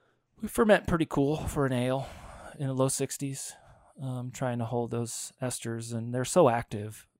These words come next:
that, um, you know, we, we don't want, we don't want a lot of, uh, overly, uh, you know, phenols and, and, and esters. We want it to be a really clean profile. We're just using our house, uh, yeast strain here on it.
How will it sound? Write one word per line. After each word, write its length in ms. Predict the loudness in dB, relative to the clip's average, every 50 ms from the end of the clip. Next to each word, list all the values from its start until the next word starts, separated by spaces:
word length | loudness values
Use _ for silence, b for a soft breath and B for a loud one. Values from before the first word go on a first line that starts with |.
| _ _ -14
that, 460 | -10 -8 -6 -4 -4 -6 -6 -10 -14 _ b b b b b b b b b b b b -8
um, 520 | -8 -6 -4 -4 -4 -6 -6 -8 -10 -14 _ _ _ _ _ _ _ _ _ -12
you 120 | -10 -8
know, 120 | -6 -6
we, 140 | -6 -6 -6 -6
we 180 | -6 -6 -6
don't 100 | -4 -4
want, 220 | -4 -6 -6 -6 -6
we 80 | -4
don't 80 | -2 -2
want 140 | -2 -2 -2
a 20 |
lot 160 | -2 -2 -4
of, 180 | -4 -6 -8 -10 _ _ -18
uh, 240 | -16 -14 -14 -14 -14 -14 -12
overly, 600 | -8 -6 -6 -4 -4 -4 -4 -4 -4 -6 -8 -12 -14 _ -12
uh, 300 | -10 -10 -10 -10 -12 -14 -16 _ _ _ _ _ _ -14
you 100 | -10 -10
know, 140 | -10 -10 -12 -14 _ _ _ _ _ _ _ _ _ _ -20 -10
phenols 580 | -6 -2 -2 0 0 0 -2 -2 -4 -4 -4
and, 240 | -6 -6 -6 -8 -8 -8
and, 340 | -8 -8 -6 -8 -10 -14 -14 _
and 140 | -10 -8 -6
esters. 420 | -6 -6 -6 -6 -6 -6 -6 -4
We 60 | -2 0
want 220 | 2 2 2 2
it 40 | 0
to 40 | -2
be 120 | -2 -2
a 20 |
really 220 | 0 0 0 -2 -2 _ _
clean 280 | -8 -6 -4 -4 -4 -4
profile. 640 | -2 -2 -2 -2 -2 -2 -4 -4 -4 -4 -4 -6 -6
We're 80 | -6 -6
just 220 | -6 -6 -4 -4
using 260 | -4 -4 -4 -4 -8
our 120 | -8 -8 -6
house, 500 | -4 -4 -4 -4 -4 -4 -6 -6 -8 -10 b b b b b b b b b b b b b b b -8
uh, 140 | -6 -6 -4
yeast 360 | -4 -2 0 0 0 -2 -4
strain 400 | -4 -4 -2 -2 -2 -2 -2 -4
here 360 | -2 -2 -2 -2 -2 -4 -4 -4
on 240 | -4 -4 -2 -2 -4
it. 140 | -4 -6